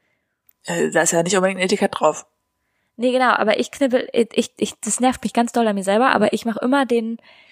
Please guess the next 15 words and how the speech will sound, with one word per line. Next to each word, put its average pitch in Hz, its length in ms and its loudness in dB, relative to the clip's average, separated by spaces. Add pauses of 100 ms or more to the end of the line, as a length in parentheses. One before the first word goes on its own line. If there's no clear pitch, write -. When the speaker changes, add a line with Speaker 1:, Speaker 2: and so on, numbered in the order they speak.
(340)
Speaker 2:
das 214 340 0
Ding, 247 280 0
womit 220 220 0
du's 202 120 -6
aufmachst. - 680 0 (580)
Weißt 226 200 2
du, 233 40 -2
dieses, 208 220 -4
ich 202 100 -10
weiß 233 140 4
nicht, 202 80 2
wie 196 40 6
Speaker 1:
Ja, 190 80 4
Speaker 2:
es 190 60 -2
heißt. 196 320 -2